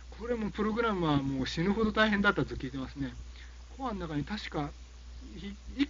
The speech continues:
個のメインコアと、あの、他のや-、違うヘテロジニアスな七つぐらいのコアがあったのかな。で、それらちゃんと意識して組まなきゃいけないとか言って、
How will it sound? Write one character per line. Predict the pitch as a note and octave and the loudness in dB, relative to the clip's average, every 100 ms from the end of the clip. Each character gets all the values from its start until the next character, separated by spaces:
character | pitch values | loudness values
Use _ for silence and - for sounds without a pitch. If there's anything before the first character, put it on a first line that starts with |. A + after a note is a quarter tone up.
| - | 2
個 | A3 | 4
の | E3 | 6
メ | D3 D#3 | 8 6
イ | |
ン | E3+ | 4
コ | F3+ D#3+ | 4 2
ア | |
と、 | C3+ C3 D3+ - | 2 -6 -8 -8
あ | D3 | -4
の、 | C3 C3 D3+ | -2 -2 -4
他 | E3+ E3+ G3+ | -8 -4 -2
の | G3+ G3+ - - - - | -2 -6 -10 -14 -14 -2
や-、 | E3+ E3 C4 A#3+ F3 - - | 0 0 -4 -10 -12 -12 -2
違 | F#3 | 4
う | G#3+ G#3+ G#3 - | 6 4 -2 -4
ヘ | - | -4
テ | G3 | 2
ロ | G3 | 2
ジ | A3 | 4
ニ | G3+ | 4
ア | C#3+ | 2
ス | |
な | D3 C3 | 2 0
七 | C#3+ A3 | 0 0
つ | B3+ B3+ | -2 0
ぐ | B3+ | 2
ら | F3+ | 4
い | |
の | C#3+ | 2
コ | - | 0
ア | C#3+ | 0
が | B2+ | 0
あ | |
っ | |
た | B2 | -4
の | A#2 | -10
か | A#2 | -4
な。 | C#3 - - - - - - | -6 -6 -14 -16 -14 -14 -2
で、 | D3+ | -2
そ | - | 0
れ | G3 | -2
ら | F#3 - | -2 -2
ち | |
ゃ | F#3+ | -4
ん | |
と | F#3+ G3 | -2 -2
意 | |
識 | A3 F3 | 0 -4
し | - | -2
て | B2+ | -2
組 | D3+ | 2
ま | D3 | 4
な | C3 | 4
き | |
ゃ | B2 | 2
い | |
け | C3+ | 0
な | B2 | -4
い | |
と | A2+ | -6
か | A#2 | -10
言 | |
っ | A#2 | -12
て、 | - C3 | -10 -12